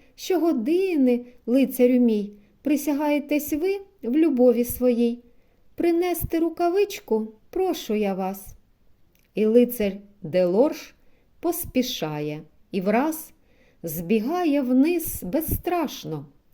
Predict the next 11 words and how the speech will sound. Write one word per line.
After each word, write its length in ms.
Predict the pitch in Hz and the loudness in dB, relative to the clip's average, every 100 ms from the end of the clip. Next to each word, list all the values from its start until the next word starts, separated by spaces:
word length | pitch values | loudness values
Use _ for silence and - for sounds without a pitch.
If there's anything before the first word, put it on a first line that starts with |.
| _ | _
і 100 | 170 | -8
кроком 640 | 170 185 208 254 254 233 | -6 0 4 4 2 -2
твердим 640 | 208 180 190 165 175 160 143 - _ _ | -2 -4 -4 -4 -4 -4 -10 -16 _ _
ступає 960 | - - - 269 254 330 330 311 294 285 - | -16 -16 0 0 0 -2 0 0 0 -4 -6
між 320 | 175 233 262 | 0 0 0
звіром 640 | 202 254 339 311 190 175 | 0 0 2 2 2 -2
тим, 320 | - 175 160 151 _ _ _ _ | -6 -6 -6 -10 _ _ _ _
і 120 | 330 | -2
бере 420 | 302 285 277 196 165 | 2 2 2 0 0
рукавичку 840 | 180 208 233 330 320 - - 147 - _ _ _ _ | -2 -2 0 0 -2 -10 -10 -10 -12 _ _ _ _
відважно. 840 | 151 165 180 180 180 160 - 151 | -6 -6 -4 -4 -4 -6 -10 -14